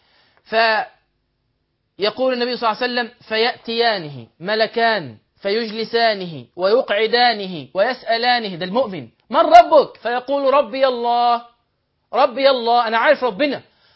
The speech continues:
ربي الله". سهلة يعني ممكن تقولها، لا،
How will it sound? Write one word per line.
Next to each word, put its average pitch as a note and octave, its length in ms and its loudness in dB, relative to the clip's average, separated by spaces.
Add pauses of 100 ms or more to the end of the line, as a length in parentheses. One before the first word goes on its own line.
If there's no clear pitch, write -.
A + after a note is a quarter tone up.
(120)
ربي C4 360 0
الله". A#3+ 340 0
سهلة C4+ 340 0
يعني A#3+ 200 -2
ممكن B3 260 -6
تقولها، B3 260 -2
لا، A#3+ 500 -4